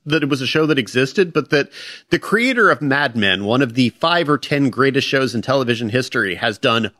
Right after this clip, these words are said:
one show since Mad Men, and it was the Romanoffs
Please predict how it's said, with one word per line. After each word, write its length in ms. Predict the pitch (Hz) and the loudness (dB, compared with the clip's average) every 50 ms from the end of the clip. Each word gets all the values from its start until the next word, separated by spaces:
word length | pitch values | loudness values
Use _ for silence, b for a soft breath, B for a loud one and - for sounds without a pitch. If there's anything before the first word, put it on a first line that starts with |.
| _ _ - | _ _ -14
one 500 | 101 101 104 113 147 180 196 190 185 175 | -12 -6 2 2 4 4 4 2 0 -2
show 560 | 156 - - 175 175 160 123 95 92 90 - _ | -2 0 2 2 4 4 4 2 -2 -6 -12 _
since 380 | - - - 175 196 180 - - | -14 -4 -2 0 0 0 -2 -2
Mad 300 | 156 156 160 165 156 120 | 0 2 2 2 0 0
Men, 320 | 117 107 95 95 98 95 b b b b b b - | 0 2 2 0 0 -4 b b b b b b -4
and 180 | 95 95 92 | -4 -2 0
it 160 | 95 - 165 160 | 0 -2 0 2
was 440 | 147 127 117 110 104 101 - - _ _ _ _ _ _ - | 2 4 4 2 2 0 -4 -12 _ _ _ _ _ _ -2
the 80 | 101 | -2
Romanoffs 960 | 92 90 90 92 101 120 123 107 98 92 - - - - - - - - - | -2 0 0 0 2 2 2 2 0 -2 -4 -8 -12 -16 -10 -10 -10 -10 -10